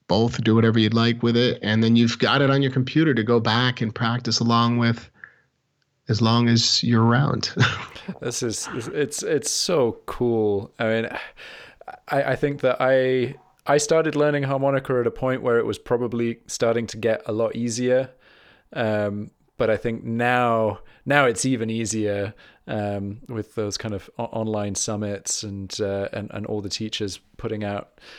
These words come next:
Speaker 2: YouTube videos and things. Uh, I think that there's no excuse anymore to,
Speaker 1: Right.
Speaker 2: to not get good, uh, 'cause th-, everything you need is out there, and,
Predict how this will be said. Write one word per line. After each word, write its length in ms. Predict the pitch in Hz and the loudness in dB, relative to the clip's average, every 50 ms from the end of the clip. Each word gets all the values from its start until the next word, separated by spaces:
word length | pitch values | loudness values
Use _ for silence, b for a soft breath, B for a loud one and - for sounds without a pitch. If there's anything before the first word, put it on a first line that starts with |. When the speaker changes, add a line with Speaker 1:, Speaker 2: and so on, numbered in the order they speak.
| B B B B | B B B B
Speaker 2:
YouTube 360 | 113 110 104 - - 113 107 98 | -8 -6 -6 -4 -4 -4 -4 -4
videos 420 | 110 107 107 107 107 104 101 92 | -4 -2 0 0 0 -2 -2 -4
and 140 | 104 98 - | -6 -6 -4
things. 420 | 107 107 107 104 104 101 98 - | -4 -4 -2 -4 -4 -6 -8 -8
Uh, 220 | - - - - - - | -10 -10 -10 -10 -10 -10
I 40 | - | -10
think 240 | - 110 110 107 - _ - | -8 -8 -8 -8 -10 _ -6
that 240 | - 117 113 113 110 | -2 0 0 0 2
there's 160 | 123 120 113 127 | 0 0 2 2
no 140 | 131 127 | 2 2
excuse 720 | 123 113 - - - - 120 120 120 117 - - - - - b b b b b b b | 2 2 0 -2 -2 -2 0 0 0 0 0 -2 -2 -4 -6 b b b b b b b
anymore 640 | 120 117 117 117 117 117 117 117 117 117 117 117 113 B B B B B B B B B - - | -4 -2 -2 0 0 2 2 2 2 2 0 -2 -4 B B B B B B B B B -14 -10
to, 160 | - - 113 | -2 2 4
Speaker 1:
Right. 280 | 131 135 131 123 113 92 | 6 6 6 6 4 2
Speaker 2:
to 100 | 123 117 | 2 0
not 340 | 117 120 117 113 - - - | 0 0 0 -2 -2 -6 -4
get 240 | - 120 113 - 123 - | 0 0 0 0 -2 -2
good, 260 | 120 117 113 - - - - - b b b b b b - | -2 -2 -2 -2 -6 -10 -12 -18 b b b b b b -4
uh, 260 | 113 110 110 107 110 - | -2 -2 -2 -2 -4 -4
'cause 160 | - 113 - - _ _ _ _ _ | -6 -6 -6 -8 _ _ _ _ _
th-, 120 | - - - | -10 -4 -2
everything 380 | 127 113 127 123 - 123 117 | -2 0 0 -2 -2 -2 -4
you 100 | 113 113 | -2 -2
need 220 | 113 117 113 117 107 | -2 -2 -2 -2 -2
is 120 | 110 104 | -2 0
out 220 | 110 110 113 107 - | 0 -2 -2 -2 -2
there, 260 | 117 107 104 104 104 | -2 -2 0 0 -2
and, 300 | 104 104 104 104 104 - | -4 -6 -8 -10 -10 -8